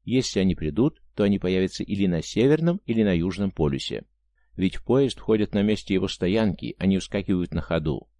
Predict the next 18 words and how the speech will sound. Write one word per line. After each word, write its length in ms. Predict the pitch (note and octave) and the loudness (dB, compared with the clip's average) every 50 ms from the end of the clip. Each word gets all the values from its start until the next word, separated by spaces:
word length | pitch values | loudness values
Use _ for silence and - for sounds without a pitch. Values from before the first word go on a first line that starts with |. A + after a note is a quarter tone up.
| _ _ _ _ | _ _ _ _
«Кто 220 | - - B2 C3 | -4 0 2 2
знает, 340 | B2+ G#2+ C#3 D3+ D#3+ D#3+ D3+ | 2 2 0 0 0 -2 -4
что 160 | - - C#3 | -2 -2 0
вы 120 | C3+ C#3 C3+ | 0 2 0
ещё 280 | B2+ - - - C3+ | 0 0 0 0 0
увидите 480 | - - A#2+ C3 C3+ B2+ A#2+ - - A#2+ | 2 2 2 2 2 0 -2 -2 0 0
на 140 | A#2+ A#2 G#2+ | 0 0 0
полюсе, 480 | - B2 A#2+ G#2+ F2+ D#2+ - - D#2 | 2 2 4 4 4 2 0 -4 -8
кланяйтесь 640 | - - B2 D3+ D#3+ E3 E3 D#3 C#3+ - C#3+ B2+ - | -4 -2 0 0 2 2 2 0 0 -2 -2 -2 -2
от 140 | C3 - - | -8 -4 0
меня». 460 | A2+ A2 A#2 B2+ C3+ C#3 C#3 C3+ - _ _ _ _ _ | 2 2 2 2 0 -2 -4 -8 -14 _ _ _ _ _
Кому? 440 | - G#2+ F2 D2+ C2+ A#1+ - - _ _ _ _ _ _ _ _ _ _ - | 0 0 2 2 0 -2 -6 -10 _ _ _ _ _ _ _ _ _ _ -4
Вот 140 | - G#2+ A2 | -4 0 0
это-то 300 | A#2+ G#2+ A#2+ A2+ G#2+ G#2 | 0 0 0 -2 -2 -4
слово 420 | - - - A#2 C3+ D3 D3+ E3 | -8 -4 0 2 2 4 2 0
он 240 | - - A#2 A#2+ A#2+ | 2 2 2 2 2
и 40 | A#2 | 0
позабыл. 600 | - A2+ G2+ G#2 G#2 F2 C#2+ C2 A#1+ A1+ - - | -2 -4 -2 0 0 0 0 -2 -6 -6 -8 -12